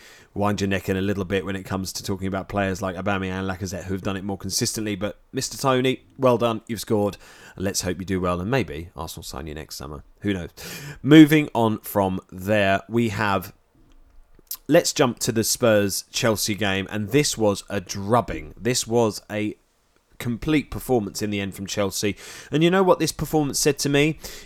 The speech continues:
Is that Thomas Tuchel is a wonderful coach. I always felt, and I said last week on the podcast, that I felt with Thomas Tuchel, he was,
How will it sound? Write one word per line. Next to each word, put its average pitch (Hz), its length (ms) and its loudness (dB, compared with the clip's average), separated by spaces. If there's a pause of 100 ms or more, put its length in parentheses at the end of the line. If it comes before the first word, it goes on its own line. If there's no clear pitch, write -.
Is 123 160 0
that 127 100 0
Thomas 143 300 0
Tuchel 127 420 0
is 113 400 2
a 110 260 0
wonderful 107 560 -2
coach. 90 520 -6
I 117 160 4
always 180 260 4
felt, 127 320 2
and 113 100 -4
I 113 40 -2
said 117 260 -2
last 135 240 2
week 113 280 -4 (100)
on 104 160 -2
the 98 80 -6
podcast, 95 500 -4
that 98 160 -2 (380)
I - 80 -6
felt 156 240 2
with 139 100 -6
Thomas 131 300 -2
Tuchel, 113 460 -2
he 117 220 0
was, 107 540 2